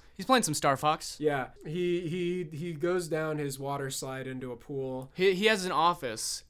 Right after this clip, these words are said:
Speaker 1: that is connected to his water slide.
Speaker 2: Yeah.
Speaker 1: Oh,
Speaker 2: Um,
Speaker 1: yeah. The, but here's the thing. That'll play a crucial role later in the movie.
Speaker 2: Yeah,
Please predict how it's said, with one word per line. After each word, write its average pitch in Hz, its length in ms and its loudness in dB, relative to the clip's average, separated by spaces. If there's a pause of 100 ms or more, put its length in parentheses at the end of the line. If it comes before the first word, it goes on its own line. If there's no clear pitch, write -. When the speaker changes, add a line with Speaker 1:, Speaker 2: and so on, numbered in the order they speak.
Speaker 1:
that 156 220 0
is 151 100 0
connected 151 520 -4
to 143 260 -2
his 127 140 -6
water 120 300 -2
slide. 110 260 -2
Speaker 2:
Yeah. 107 180 -2 (300)
Speaker 1:
Oh, 165 160 4
Speaker 2:
Um, 165 100 4
Speaker 1:
yeah. 151 140 -6 (180)
The, 170 180 2
but 196 300 4
here's 185 240 0
the 208 80 0
thing. 190 160 -2 (140)
That'll 139 240 0
play 170 200 0
a 156 40 0
crucial 160 360 -2
role 165 320 0
later 131 220 -2
in 131 100 -2
the 127 60 -2
movie. 139 360 -8
Speaker 2:
Yeah, 165 260 -2